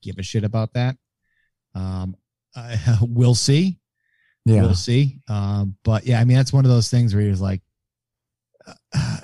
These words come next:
Speaker 1: I, I can't sit with my, you know, this, the, you know, my friend anymore. Why? 'Cause I, I don't have enough, uh, Facebook likes, or I don't have enough, you know, Instagram,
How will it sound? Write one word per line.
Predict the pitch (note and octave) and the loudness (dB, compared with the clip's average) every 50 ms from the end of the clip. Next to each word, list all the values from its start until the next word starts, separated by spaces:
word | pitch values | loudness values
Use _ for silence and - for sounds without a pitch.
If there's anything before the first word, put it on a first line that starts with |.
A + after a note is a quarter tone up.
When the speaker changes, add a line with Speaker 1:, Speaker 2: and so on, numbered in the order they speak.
| - _ _ _ _ _ - | -14 _ _ _ _ _ -4
Speaker 1:
I, | D3 C3+ B2 B2 A#2+ - C3+ | -2 0 0 -2 -2 0 0
I | C3 | 0
can't | - - - C#3+ C3+ C#3 C3+ | 0 0 0 -2 -2 -2 -4
sit | - C#3+ C#3 | -4 -4 -4
with | C#3 A#2+ - - | -4 -6 -6 -2
my, | B2 A#2+ A#2 G#2+ - - | 0 2 2 0 0 0
you | B2 A#2 | -2 0
know, | A2 | 0
this, | G#2 A2 A2 - - | 2 0 0 -2 -2
the, | A#2+ A#2 G#2 F#2+ G#2+ A2+ - - | -2 -2 0 2 2 0 0 0
you | A#2 A2 | 0 0
know, | G#2+ G2+ G#2 G2+ | 0 0 0 -2
my | G2+ G#2+ G2+ | -2 -2 -2
friend | - - A#2 A2+ | 0 0 0 0
anymore. | A2 G#2 G2+ G2 G2 G2+ G2+ | 0 0 -2 -2 -2 -2 -2
Why? | G2+ G#2 G#2 G2+ G2+ | -2 -2 -2 -2 -4
'Cause | G2 G#2+ G2+ F#2 - - G2+ - - - - - - - _ | -4 -4 -6 -6 -6 -8 -10 -14 -16 -20 -20 -20 -20 -20 _
I, | - - A#2 G#2 - _ - - _ _ _ _ _ _ - | -20 -18 -18 -18 -18 _ -20 -20 _ _ _ _ _ _ -6
I | B2+ B2+ C3 | -2 0 0
don't | C3 C3 A#2 | 2 2 2
have | A#2 B2+ B2 A2 | 4 4 4 2
enough, | A#2 A2+ A2+ G#2 - - - _ _ _ _ _ _ _ _ _ _ _ _ _ _ - | 2 0 0 0 -2 -6 -14 _ _ _ _ _ _ _ _ _ _ _ _ _ _ -2
uh, | A#2 A2+ G#2 | -2 -2 -2
Facebook | F#2+ - C3 B2 A2 - - A2+ - | 0 0 0 0 0 0 -2 -4 -4
likes, | G#2 G2+ G2+ G2+ G2 - | -4 -4 -4 -6 -4 -4
or | G#2 G#2 | -2 -2
I | |
don't | A2+ A#2 G2+ | -2 -2 -2
have | F#2+ A2 A2 G#2+ G#2 | -2 0 0 0 0
enough, | A2 G#2+ G#2 G2+ G2+ - - - - _ _ _ _ _ _ _ _ _ _ _ _ - | 0 -2 -2 -2 -4 -4 -8 -14 -20 _ _ _ _ _ _ _ _ _ _ _ _ -6
you | G#2 | -2
know, | G#2+ G#2 G#2 | -2 -2 -2
Instagram, | - - C3 B2 - - - A#2+ G#2+ G#2+ A2 G#2 G2+ G2+ G2 G2 G2 | 0 0 0 0 0 -2 -2 -2 0 0 0 0 0 0 -2 -2 -2